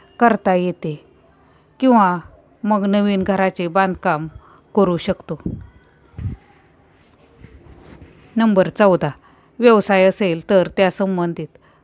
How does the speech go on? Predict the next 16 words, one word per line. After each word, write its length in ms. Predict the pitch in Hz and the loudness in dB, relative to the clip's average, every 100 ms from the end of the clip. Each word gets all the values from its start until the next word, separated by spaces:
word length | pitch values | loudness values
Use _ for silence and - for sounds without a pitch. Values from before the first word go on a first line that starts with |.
| _ | _
कामे 360 | 247 233 208 190 | 0 2 0 -2
या 200 | 202 214 | -2 0
दिवशी 300 | 214 202 196 | -2 -6 -8
करता 380 | - 214 190 180 | -4 -4 -2 -6
येतील. 360 | 170 - 160 - _ _ _ _ _ 202 | -6 -10 -14 -16 _ _ _ _ _ -2
जर 120 | 262 | 0
पैसे 400 | 247 254 247 254 | 2 2 2 2
अडकले 400 | 226 220 214 214 | 2 2 -2 -4
असतील, 560 | 214 - 190 170 - - | -4 -4 -8 -8 -8 -2
तर 180 | 202 190 | -2 -2
ते 340 | 196 165 160 _ | -4 -4 -8 _
परत 220 | 214 202 202 202 | -2 0 -2 -6
मिळ-, 360 | 196 190 190 | -4 -4 -6
मिळवण्याच्या 720 | - 196 190 190 185 180 165 156 _ - - _ | -4 0 2 2 -2 -4 -10 -12 _ -20 -20 _
योजनेवर 600 | 233 226 190 190 185 170 160 - | 4 4 2 -2 -2 -2 -4 -2
तुम्ही 400 | 226 190 165 | -2 -2 -6